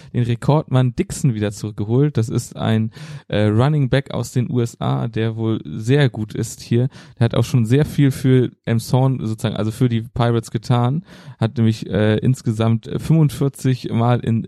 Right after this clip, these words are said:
äh, vierzehn Spielen, äh, einen, äh, Touch-, äh, einen Ball in die Endzone gebracht, viele Touchdowns ge-, gemacht und, äh, hat somit,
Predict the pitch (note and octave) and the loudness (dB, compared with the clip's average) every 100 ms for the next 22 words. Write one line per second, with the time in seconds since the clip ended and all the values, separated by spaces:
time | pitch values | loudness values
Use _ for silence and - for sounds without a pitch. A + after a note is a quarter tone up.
0 | G#2 G#2+ G#2+ - D#3 - B2 - - C#3 | -2 -2 -2 -2 -2 0 -2 -4 0 4
1 | B2+ B2+ B2 - - - - A2 A2 - | 4 4 0 -6 -20 -14 0 2 2 2
2 | A2 G#2+ G#2 - G#2+ G#2 G2+ C#3+ - - | 2 2 2 2 0 0 0 -2 -2 -6
3 | - - - - - G#2+ G#2+ G#2+ G#2 A#2+ | -6 -6 -12 -12 -2 2 2 0 0 0
4 | C3+ A#2+ - D3+ - A2 G2+ G2 G#2+ A#2+ | 2 2 0 0 2 0 0 -2 -2 -4
5 | - - D#3 C#3+ - - - G#2 G#2+ - | -4 0 2 2 -2 -4 -2 0 0 0
6 | G#2 G#2 - _ - G#2+ G#2 B2+ - - | 0 0 -2 _ -10 -4 -2 -2 -4 -16
7 | - - - - A#2+ B2 - A#2 A2+ A2 | -20 -20 -14 0 0 2 0 2 4 2
8 | A#2 B2 - - B2+ A#2+ B2 B2 - | 0 0 -2 -14 -6 0 2 2 0